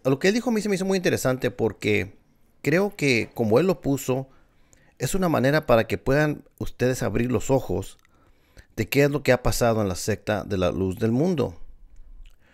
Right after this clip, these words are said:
Bueno, esta persona me menciona de la sección de texto de,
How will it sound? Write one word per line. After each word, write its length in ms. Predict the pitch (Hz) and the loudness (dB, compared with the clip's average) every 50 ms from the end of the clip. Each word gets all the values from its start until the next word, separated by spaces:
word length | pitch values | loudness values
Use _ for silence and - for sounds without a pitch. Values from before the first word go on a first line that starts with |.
| _ _ _ _ _ _ _ _ _ _ _ _ | _ _ _ _ _ _ _ _ _ _ _ _
Bueno, 140 | - 120 123 | -4 -2 -2
esta 220 | 120 - 139 127 | -2 -2 -2 0
persona 520 | - 120 - - - 151 160 160 156 147 - | 0 -2 -2 0 -2 0 0 0 0 -2 -2
me 160 | 107 117 110 | 0 0 0
menciona 720 | 107 107 104 95 - - 143 160 160 165 160 160 160 - - - _ _ _ _ _ _ _ _ _ | 0 -2 -4 -4 -4 -2 -2 0 0 0 0 -2 -4 -8 -12 -20 _ _ _ _ _ _ _ _ _
de 220 | - 107 120 117 | -2 0 2 2
la 120 | 117 110 101 | 4 2 0
sección 300 | - 107 98 - 151 165 | -2 -4 -4 -4 -4 -4
de 80 | 160 | -4
texto 380 | - - 127 - - - 127 113 | -4 -4 -4 -4 -4 -4 -4 -2
de, 340 | 110 110 104 104 104 98 | -2 -2 -2 -2 -4 -6